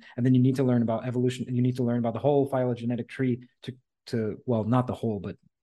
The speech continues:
maybe the whole, if you wanna learn about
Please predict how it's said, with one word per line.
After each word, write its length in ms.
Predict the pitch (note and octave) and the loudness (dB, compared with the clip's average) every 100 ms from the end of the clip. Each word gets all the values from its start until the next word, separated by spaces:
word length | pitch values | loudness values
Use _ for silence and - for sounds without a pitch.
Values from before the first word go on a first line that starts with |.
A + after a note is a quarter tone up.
| _ - | _ -4
maybe 340 | G#2 C3 A2 | 2 2 2
the 100 | F#2 | -4
whole, 220 | F#2+ F#2 | -6 -6
if 120 | G2 | -8
you 80 | G2 | -8
wanna 200 | G2 G#2 | -6 -4
learn 380 | F#2+ G#2+ G#2 G2 E2 - _ _ _ | -4 -4 -4 -4 -8 -14 _ _ _
about 320 | - G#2+ F#2 | -6 -6 -8